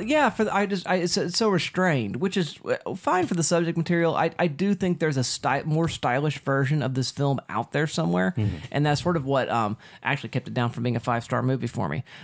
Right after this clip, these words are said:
Speaker 1: Uh,
Speaker 2: Interesting.
Speaker 1: because otherwise, yeah, I am there for it. Paxton has got great pathos. He's such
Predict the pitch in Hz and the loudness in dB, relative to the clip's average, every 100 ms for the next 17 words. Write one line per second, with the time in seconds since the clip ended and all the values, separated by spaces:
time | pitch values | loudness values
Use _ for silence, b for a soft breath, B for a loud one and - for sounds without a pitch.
0 | B 131 123 120 131 127 135 120 - 175 | B 0 2 4 4 2 2 0 0 0
1 | 196 196 151 120 104 95 98 113 - 170 | 2 2 2 2 2 2 2 0 0 2
2 | 151 160 147 123 92 127 123 - 143 135 | 2 2 0 0 0 0 0 0 2 2
3 | 127 127 123 123 127 123 - 131 127 - | 2 2 0 0 0 0 0 0 -2 -2
4 | 135 127 123 120 127 104 123 92 151 151 | 0 2 0 0 -2 0 -2 -2 0 0
5 | 151 143 - 139 - 185 175 | 0 0 2 0 2 0 0